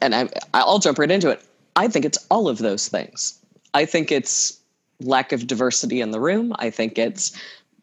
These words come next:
you know, they're making trade-offs explicitly for money without really understanding the impact that they're having on people. I think it's lack of user research. I,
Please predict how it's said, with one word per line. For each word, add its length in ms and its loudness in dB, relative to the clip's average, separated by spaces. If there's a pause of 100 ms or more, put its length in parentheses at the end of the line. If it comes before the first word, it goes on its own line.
(100)
you 120 -4
know, 80 -2
they're 160 -2
making 400 -2
trade-offs 520 0
explicitly 640 -2
for 180 -4
money 420 2
without 580 -2
really 300 0
understanding 580 -4
the 80 -2
impact 340 -2
that 80 -6
they're 120 -2
having 260 0
on 120 0
people. 480 0
I 100 -2
think 300 -8
it's 160 -6
lack 200 -2
of 120 -6
user 340 -4
research. 580 -2 (540)
I, 140 -8